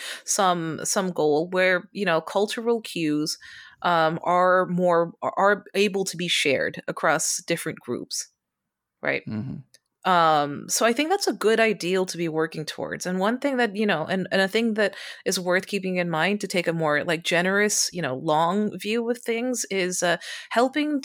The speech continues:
Speaker 1: to, um, normalize, uh, exchange like that.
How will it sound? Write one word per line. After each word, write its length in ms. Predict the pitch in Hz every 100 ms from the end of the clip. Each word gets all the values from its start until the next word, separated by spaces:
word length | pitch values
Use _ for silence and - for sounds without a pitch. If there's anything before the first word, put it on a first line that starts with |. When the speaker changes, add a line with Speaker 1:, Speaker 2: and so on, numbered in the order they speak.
| -
Speaker 1:
to, 760 | 240 240 233 226 220 220 208 - - - - -
um, 720 | 196 185 175 156 156 156 - 180
normalize, 1200 | 175 160 170 214 233 254 277 285 294 269 - - - -
uh, 220 | 208 202
exchange 840 | 226 - - 226 247 285 294 - 254
like 200 | 262 -
that. 520 | 277 311 320 - -